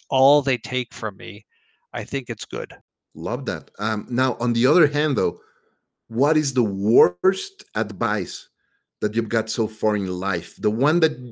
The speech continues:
Speaker 2: you know, you just learned the hard way that you should have never listened to?
Speaker 1: That's a great question. Um, for me, it's been, uh, quitting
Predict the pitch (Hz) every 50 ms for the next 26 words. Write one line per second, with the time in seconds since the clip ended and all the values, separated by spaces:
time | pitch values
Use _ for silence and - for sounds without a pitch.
0 | - 104 113 117 113 113 113 113 113 120 123 131 127 127 117 120 120 120 117 110
1 | 98 95 104 113 117 113 107 113 113 120 120 107 104 98 110 107 - 120 107 101
2 | 87 92 98 95 95 98 92 90 104 104 - 131 127 123 - 160 123 - - _
3 | _ _ _ _ _ _ _ - 135 123 123 - - 139 143 127 120 - 123 -
4 | - 135 - 156 147 139 139 139 143 151 - _ _ - - - - 160 156 147
5 | 151 170 202 220 240 - - - _ - 127 120 120 120 120 123 123 120 - _
6 | _ _ _ _ _ _ _ _ _ _ _ _ - - 120 113 113 _ _ _
7 | _ _ _ _ _ _ _ - - - - 151 160 175 165 143 123 123 160 202
8 | 220